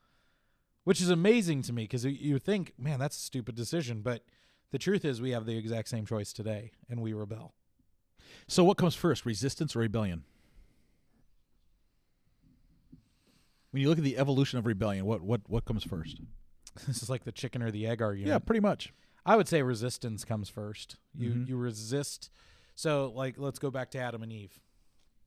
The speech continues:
Speaker 1: They're, Eve is talking to the serpent, right?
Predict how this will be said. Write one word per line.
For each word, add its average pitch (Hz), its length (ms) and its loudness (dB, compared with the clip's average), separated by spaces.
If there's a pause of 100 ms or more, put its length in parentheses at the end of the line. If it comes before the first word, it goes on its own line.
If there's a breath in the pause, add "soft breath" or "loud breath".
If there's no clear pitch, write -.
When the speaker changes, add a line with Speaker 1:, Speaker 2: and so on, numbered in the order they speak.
(880 soft breath)
Speaker 1:
They're, 151 420 4 (340)
Eve 175 220 2
is 156 140 2
talking 139 580 -2
to 123 380 -4
the 110 120 -6
serpent, 113 500 -6
right? 123 300 -2